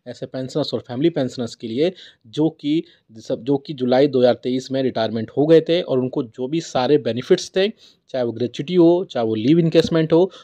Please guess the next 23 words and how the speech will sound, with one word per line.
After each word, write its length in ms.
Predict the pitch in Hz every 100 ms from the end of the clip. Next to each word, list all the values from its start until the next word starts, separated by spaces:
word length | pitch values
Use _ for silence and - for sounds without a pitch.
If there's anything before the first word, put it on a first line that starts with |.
| _
वो 80 | 156
सभी 300 | 160 135 170
फ़ोर्टी 380 | 185 - 160 190
टू 340 | 185 185 151
परसेंट 380 | 131 131 - 139
महंगाई 320 | 123 113 127
भत्ते 300 | 120 117 -
और 80 | 156
महंगाई 300 | 123 113 113
राहत 280 | 107 101 -
के 120 | -
हिसाब 280 | 120 - 95
से 180 | - 147
दिए 340 | 139 123 135
गए 100 | 107
थे। 140 | 92 101
लेकिन 500 | - _ _ 110 123
आप 120 | 120
जानकारी 420 | 107 117 117 139
के 80 | 127
लिए 100 | 117
बता 280 | 101 98 139
दूं 200 | 131 160